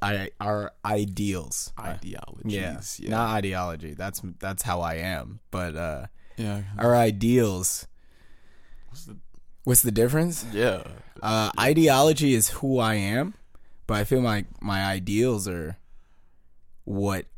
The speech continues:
Speaker 1: I live by.
Speaker 2: Okay. I mean, they stem from the same word, so that's why I'm just like
Speaker 1: I, I agree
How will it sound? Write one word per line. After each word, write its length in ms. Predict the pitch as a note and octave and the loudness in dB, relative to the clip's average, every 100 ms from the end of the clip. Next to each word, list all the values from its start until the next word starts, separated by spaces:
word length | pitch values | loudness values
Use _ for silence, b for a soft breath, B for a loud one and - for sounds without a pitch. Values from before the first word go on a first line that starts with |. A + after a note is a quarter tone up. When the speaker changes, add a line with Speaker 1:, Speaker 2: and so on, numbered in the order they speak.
| - | -12
Speaker 1:
I 480 | - F#2 F#2 F#2 F2+ - | -2 0 2 0 -4 -4
live 260 | G#2+ B2+ | -4 -4
by. 280 | - C#2+ - - - - - - - - - - - _ - - - - - - | -6 -8 -10 -18 -20 -20 -20 -20 -20 -20 -20 -20 -20 _ -20 -20 -20 -20 -20 -14
Speaker 2:
Okay. 320 | A2+ - G2+ G2+ | -10 -4 -4 -6
I 80 | G#2 | -6
mean, 140 | A2+ | -4
they 80 | A2+ | -2
stem 240 | - B2+ | -2 -4
from 160 | A#2+ A2 | -4 -6
the 60 | G2 | -6
same 260 | G#2 G2 | -6 -6
word, 280 | F#2+ G2 F#2+ | -4 -4 -6
so 80 | F2+ | -8
that's 200 | F2+ - | -8 -6
why 100 | F2 | -6
I'm 100 | F2 | -6
just 140 | - | -6
like 160 | F2+ F2 - | -8 -4 2
Speaker 1:
I, 200 | A2+ A2 | 2 4
I 160 | G#2+ | 4
agree 400 | B2 G#2+ D#3+ B2 | 4 6 4 4